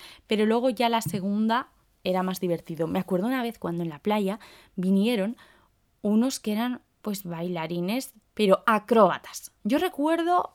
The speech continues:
pirámides humanas, saltos por los aires y, pues, mm, Mar y yo tendríamos diez, ocho años, o sea, éramos muy chiquitinas. Y luego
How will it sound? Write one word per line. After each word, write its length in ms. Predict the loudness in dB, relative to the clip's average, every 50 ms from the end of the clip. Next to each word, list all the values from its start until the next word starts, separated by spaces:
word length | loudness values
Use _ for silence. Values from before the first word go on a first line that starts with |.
| _ _
pirámides 680 | -2 0 2 2 2 2 0 -2 -4 -4 -6 -4 -2 0
humanas, 840 | 0 2 2 2 0 0 0 2 2 2 0 0 -2 -4 -8 -12 -14 -20 -20 -20 -20 -16
saltos 640 | -10 -8 -8 -4 -2 0 0 0 0 0 -2 -2 -2
por 200 | -2 -4 -2 0
los 240 | 0 0 -2 -2 0
aires 500 | 2 2 4 2 2 0 0 -2 -2 -6 -10 -20 -20 -20 -20 _ _ _ _ _ _ _ -4
y, 680 | 0 2 4 4 6 6 6 4 4 4 4 2 2 0 -2
pues, 320 | -4 -8 -8 -10 -16 -16 -12 -8
mm, 60 | -4 -2
Mar 1000 | -2 0 0 -2 -2 -2 -2 -2 -2 -2 -2 -2 -2 0 2 2 4 4 2
y 140 | 2 -2 0
yo 200 | 0 0 0 0
tendríamos 1000 | 0 -2 -2 0 2 2 4 4 4 4 2 0 0 -2 -2 -2 -4 -6 -10 -18 _ _ _ _ _ _ _ -14
diez, 540 | -8 -2 0 2 4 4 4 2 0 0
ocho 320 | -2 -2 0 0 -2 0 2
años, 480 | 4 4 4 4 2 0 -2 -4 -6
o 60 | -6 -6
sea, 320 | -4 -4 -4 -4 -6 -8 -8
éramos 320 | -4 -4 -2 -2 0 0
muy 220 | 0 2 2 0 -2
chiquitinas. 680 | -2 -4 -4 -4 -4 -4 -2 -2 -2 -2 -4 -8 -18 _ _ _ _ _ _ _ _ _ _ _ _ _ _ _ _ _ _ -20 -10 _
Y 140 | 2 4 6
luego 460 | 8 10 10 10 10 10 8 6 4